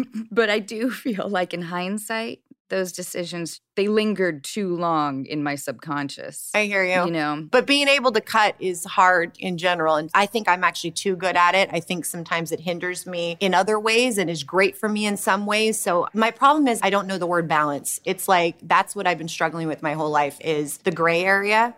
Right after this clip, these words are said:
Speaker 2: It's all black and white with me, which is good for things. And it's also hard in other ways. So that's a lifelong challenge that I really need to kind of, like, meet head on.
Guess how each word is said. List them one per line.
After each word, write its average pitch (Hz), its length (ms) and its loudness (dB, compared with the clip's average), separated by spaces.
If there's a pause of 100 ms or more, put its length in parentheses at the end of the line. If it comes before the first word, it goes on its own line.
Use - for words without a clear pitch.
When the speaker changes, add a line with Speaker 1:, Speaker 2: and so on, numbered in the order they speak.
Speaker 2:
It's 185 160 -2
all 196 340 8
black 190 280 4
and 180 120 -8
white 180 300 2
with 233 140 -2
me, 269 300 0
which 202 280 0
is 180 260 -4
good 302 460 4
for 294 340 -2
things. 277 500 0
And 202 120 0
it's 196 160 -4
also 175 340 2
hard 156 380 2
in 175 120 -4
other 160 180 0
ways. 139 260 -8
So 160 420 -2
that's 190 220 2
a 180 80 0
lifelong 165 520 0
challenge 151 500 0
that 143 320 0
I 160 200 2
really 156 260 0
need 151 200 -4
to 147 60 -10
kind 143 260 -2
of, 131 140 -4
like, 123 400 -6
meet 151 200 -6
head 143 180 -2
on. 131 340 0